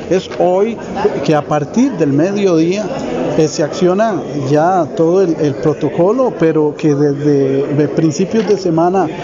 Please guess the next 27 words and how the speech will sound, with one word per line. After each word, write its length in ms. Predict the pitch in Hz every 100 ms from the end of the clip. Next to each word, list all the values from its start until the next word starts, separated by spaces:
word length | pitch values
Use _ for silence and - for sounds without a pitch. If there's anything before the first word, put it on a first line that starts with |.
| - -
se 140 | - 165
han 80 |
estado 340 | 180 170 175 185
colocando 640 | 185 156 156 175 185 180 143
tarimas 460 | 151 151 196 208 160
a 80 | 143
lo 140 | 143
largo 340 | 139 160 175
del 80 | 175
Paseo 500 | 147 143 143 170 180
Colón. 380 | 175 156 196 240 185 - - - - 170
Eh, 720 | 156 160 160 156 151 156 165
oficialmente 960 | 185 165 180 196 311 240 214 190 - 143
el 80 | 123
festival 500 | 156 143 160 160 226
arranca 640 | 196 185 214 220 226 160
a, 760 | - 143 131 127 131 131 135 143
a 40 |
las 260 | 139 135 -
tres 260 | 175 202 170
de 80 |
la 140 | 147 135
tarde 440 | 165 165 160 139 -
con, 340 | 165 170 185 185 - - -
eh, 680 | 147 139 139 135 135 131 131
el 80 | 135
tradicional 840 | 135 151 151 131 147 156 160 160